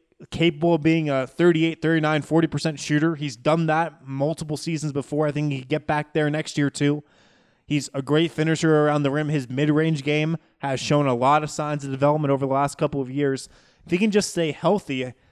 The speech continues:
I think we'll see him climb another rung here if we're just speaking about his offensive game. Like Gary Harris, if you're telling me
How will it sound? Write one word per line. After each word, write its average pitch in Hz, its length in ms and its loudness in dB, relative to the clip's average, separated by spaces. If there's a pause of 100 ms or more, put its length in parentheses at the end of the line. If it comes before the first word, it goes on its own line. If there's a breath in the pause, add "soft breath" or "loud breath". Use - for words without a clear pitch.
(140)
I 131 80 -12
think 165 220 -2
we'll 147 100 -4
see 170 220 -4
him 151 220 -4
climb 151 440 -2
another 139 360 0
rung 135 340 -2
here 123 380 -6 (320)
if - 80 -16
we're 135 80 -6
just 135 160 -6
speaking 143 260 -4
about 131 200 -2
his 131 120 -4
offensive 127 480 -2
game. 123 380 -6 (680)
Like 139 200 -8
Gary 196 240 6
Harris, 196 400 2 (360)
if 143 160 -6
you're 202 200 8
telling 214 240 2
me 196 260 0